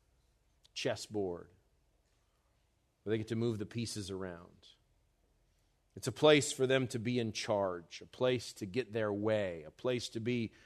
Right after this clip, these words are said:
influential and important. Maybe high school didn't go well for them.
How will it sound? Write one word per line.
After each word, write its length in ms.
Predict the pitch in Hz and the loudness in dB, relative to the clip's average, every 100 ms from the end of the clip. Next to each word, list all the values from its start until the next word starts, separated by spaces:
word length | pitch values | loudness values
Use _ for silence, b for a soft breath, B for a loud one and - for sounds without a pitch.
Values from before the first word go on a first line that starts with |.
| b 139 | b 0
influential 840 | 147 117 135 147 147 - 123 110 | 0 2 4 6 6 4 0 0
and 100 | 107 | -4
important. 840 | 101 - 135 127 92 82 - - - _ _ _ _ _ _ _ _ _ _ | -6 0 2 2 0 -16 -16 -18 -20 _ _ _ _ _ _ _ _ _ _
Maybe 180 | 101 110 | -6 0
high 180 | 120 120 | 2 2
school 300 | - 113 107 | -2 -4 -2
didn't 200 | 107 104 | -4 -2
go 120 | 110 | 0
well 260 | 107 107 | 2 2
for 160 | 101 92 | 0 -8
them. 180 | 80 | -14